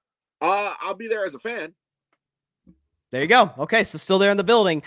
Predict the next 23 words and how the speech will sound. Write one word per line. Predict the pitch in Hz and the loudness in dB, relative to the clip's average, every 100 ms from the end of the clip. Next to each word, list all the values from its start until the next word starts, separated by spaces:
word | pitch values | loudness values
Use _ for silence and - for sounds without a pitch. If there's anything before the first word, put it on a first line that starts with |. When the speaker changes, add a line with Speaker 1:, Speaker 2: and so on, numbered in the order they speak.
| - - | -14 -4
Speaker 2:
Uh, | 170 170 165 | 4 6 6
but | |
again, | 180 190 | 4 2
Giants, | 151 180 208 214 196 | 0 0 2 2 -2
Chargers, | - 202 196 190 175 | -2 0 0 -2 -4
Raiders, | 170 190 180 143 | -2 0 -2 -4
Bills, | 180 180 170 147 | 0 0 0 0
Dolphins. | 175 165 147 139 | 0 0 -2 -4
So | |
there's | 247 | -4
some | 240 | -4
tough | 175 208 220 | -6 -4 -2
games | 220 214 | -4 -4
that | 208 | -4
stretch, | - 208 196 | 0 0 0
but | 180 | -6
again, | 156 165 | -6 -8
you | 151 | -6
got | 143 | -8
Atlanta | 139 139 202 208 | -8 -6 -2 -2
with | 180 | 0
Desmond | 185 180 165 165 | 0 0 -2 -2
Ridder, | 185 180 | -2 -2